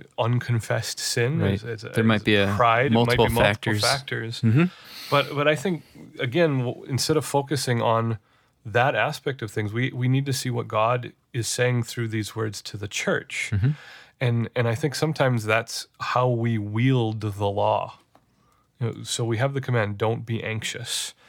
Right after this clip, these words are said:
Speaker 2: Mm-hmm.
Speaker 1: And there's that, that phrase that, you know, it's an age-old phrase that when you are holding a hammer, everything looks like a nail,
Speaker 2: Mm-hmm.
Speaker 1: you know? Uh, I think sometimes that's how we wield the law.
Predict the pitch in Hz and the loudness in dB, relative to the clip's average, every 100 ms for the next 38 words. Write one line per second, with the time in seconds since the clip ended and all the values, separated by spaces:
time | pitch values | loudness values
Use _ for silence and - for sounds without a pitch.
0 | - 101 117 139 117 113 110 110 110 120 | -10 -4 -2 0 2 2 2 2 0 0
1 | 110 104 - 160 139 117 110 107 - - | -2 -2 0 2 2 2 0 -2 -6 -8
2 | 113 104 - _ _ _ 120 127 110 101 | -6 -6 -6 _ _ _ -8 -6 -6 -6
3 | 113 - 120 127 117 113 104 120 110 104 | -8 -2 0 0 0 0 -2 -2 -2 -2
4 | 101 110 104 - - - - _ - 110 | -4 -4 -6 -8 -20 -20 -20 _ -8 -2
5 | 107 104 104 - 110 104 143 151 160 147 | 0 0 -4 -4 -4 -2 0 0 2 0
6 | 127 120 110 165 156 107 98 110 _ _ | -2 -4 -2 2 4 2 -2 -8 _ _
7 | _ _ _ _ _ _ _ - 123 127 | _ _ _ _ _ _ _ -2 0 2
8 | 117 - 113 107 104 - 104 101 101 104 | 0 0 0 0 -4 -4 -4 -2 -4 -2
9 | 98 101 - _ _ 107 104 185 - 110 | -4 -8 -16 _ _ 2 2 0 -4 -4
10 | 101 110 135 135 - - - _ - 117 | 0 2 0 -2 -20 -20 -20 _ -4 -2
11 | 110 110 - _ - 120 160 135 - 143 | 0 -2 -8 _ 0 2 2 -2 -4 0
12 | 147 123 117 - 120 113 110 104 110 110 | 0 0 -2 0 0 0 -2 0 0 0
13 | 110 110 104 110 - 113 | -4 -6 -4 -4 -6 -16